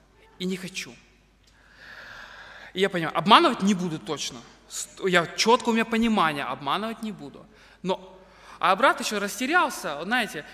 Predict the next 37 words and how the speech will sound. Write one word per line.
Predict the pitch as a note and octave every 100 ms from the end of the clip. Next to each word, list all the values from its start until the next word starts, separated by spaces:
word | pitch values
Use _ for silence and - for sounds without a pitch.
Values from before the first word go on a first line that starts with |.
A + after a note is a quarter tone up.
| -
он | G#3
же | G3
еще | G#3 A#3+
не | A3+
пристегнул, | A#3+ - C4 G3
только | G3+ G3
тронулся, | B3+ C4+ A3+ F#3+
он |
не | F#3+
опра-, | G3 G#3 G#3+
планировал, | F3 G#3+ A#3+ C4+ G#3+ E3+
что | -
его | E3 D#3+ D#3
так | D#3 D#3
обгонят | D3+ E3 G#3+ E3+ D3
и |
остановят. | D3 - F#3+ G3 D3 - - - - -
И | A3+
он | C4
вместо | C#4 C#4 C4+
того, | C#4+ C#4 B3+
чтобы, | - A#3+ C4 B3+ - - -
как | B3 G#3+
бы, | B3
знаете, | B3+ B3 A#3+
как | A3+ A#3 G#3
бы |
у | A#3+
меня | B3
в | A3
голове | G3+ B3 A#3+
сразу | - A#3 A3+
протягивает: | A#3 A#3+ G#3+ G#3+ G#3 -
«Протяни, | - C4+ - D#4+ G4+ G4+ D#4
мы | B3+
пересядем | A#3 C#4 C#4+ D#4+ - F#4 D#4+ G3+ G3
быстро». | G#3 D4 A#3+ - E3 A#2